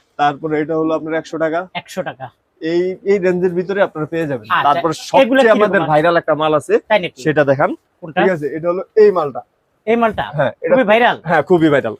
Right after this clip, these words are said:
Speaker 2: আচ্ছা, দেখি।
Speaker 1: পঁচাশি টাকা, পঁচাত্তর টাকা, পঁয়ষট্টি টাকা, পঞ্চান্ন টাকা।
Speaker 2: একটু
Speaker 1: চার
Speaker 2: ধরেন,
Speaker 1: গ্রুপের
Speaker 2: সুন্দর
Speaker 1: মাল
Speaker 2: করে
Speaker 1: পেয়ে
Speaker 2: ধরেন।
Speaker 1: যাবেন।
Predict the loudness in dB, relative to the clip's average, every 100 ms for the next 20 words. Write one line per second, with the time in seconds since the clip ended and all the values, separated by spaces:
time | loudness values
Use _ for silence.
0 | _ -12 -8 -2 0 2 0 2 0 0
1 | 0 0 -2 -4 -2 0 0 0 0 0
2 | -2 0 0 0 0 -2 -2 -2 -2 -2
3 | -4 -4 0 4 4 6 4 4 4 4
4 | 4 4 4 2